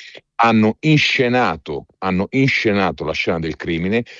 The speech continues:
piuttosto che farla franca su un fatto di sangue così grave come l'omicidio di un povero ragazzo disarmato che è stato colpito alla testa.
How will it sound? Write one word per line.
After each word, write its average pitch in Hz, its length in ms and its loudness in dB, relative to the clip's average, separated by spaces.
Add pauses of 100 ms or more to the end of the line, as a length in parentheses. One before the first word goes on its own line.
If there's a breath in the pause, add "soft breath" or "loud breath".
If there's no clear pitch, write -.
(120 loud breath)
piuttosto 113 440 0
che 76 100 -2
farla 95 320 2
franca 120 500 0
su 113 260 -4
un 98 280 2
fatto 113 380 0
di 90 100 -2
sangue 120 360 2
così 95 280 0
grave 117 380 2
come 92 260 0
l'omicidio 101 640 2
di 80 60 -2
un 85 100 -2
povero 95 300 2
ragazzo 90 500 0
disarmato 95 880 0 (300 loud breath)
che - 100 0
è 110 40 4
stato 78 500 -2
colpito 131 760 0
alla 85 220 2
testa. - 440 -10